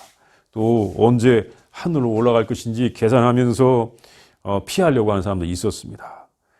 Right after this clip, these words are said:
이 시대를 두렵게 생각하기도 합니다. 그런데 그렇지 않습니다. "두려워하지 마라." 두려워하지 말라고, 네, 하나님께서 은혜를 베푸시기 때문에 두려워하지 말라고 말씀하십니다.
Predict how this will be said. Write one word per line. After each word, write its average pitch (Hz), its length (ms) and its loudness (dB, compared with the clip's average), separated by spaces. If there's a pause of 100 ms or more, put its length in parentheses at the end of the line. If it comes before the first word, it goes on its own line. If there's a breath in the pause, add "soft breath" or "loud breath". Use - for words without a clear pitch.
(260)
이 131 180 0
시대를 98 340 -4
두렵게 117 340 -2
생각하기도 95 440 -2
합니다. 95 500 -10 (380)
그런데 76 300 -12
그렇지 - 360 -4
않습니다. 127 640 -6 (540)
"두려워하지 156 540 4
마라." 117 500 0 (440)
두려워하지 101 360 -4
말라고, 139 680 0 (280 soft breath)
네, 85 260 -12
하나님께서 131 440 -4
은혜를 185 360 0
베푸시기 - 460 -4
때문에 - 360 -20 (340)
두려워하지 95 380 -2
말라고 123 640 2 (200 soft breath)
말씀하십니다. 90 1400 -8